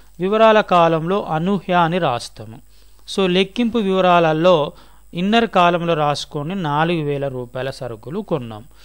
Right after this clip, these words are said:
అనూహ్య వ్యాపార సంస్థకు డిస్కౌంట్ ఇచ్చింది. డిస్కౌంట్ ఇస్తే తీసేయాలి కదా.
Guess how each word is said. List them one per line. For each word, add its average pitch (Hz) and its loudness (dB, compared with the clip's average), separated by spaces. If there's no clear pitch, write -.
అనూహ్య 226 2
వ్యాపార 208 2
సంస్థకు 151 -8
డిస్కౌంట్ 160 -4
ఇచ్చింది. 107 -18
డిస్కౌంట్ 226 -2
ఇస్తే 233 -2
తీసేయాలి 196 2
కదా. 165 0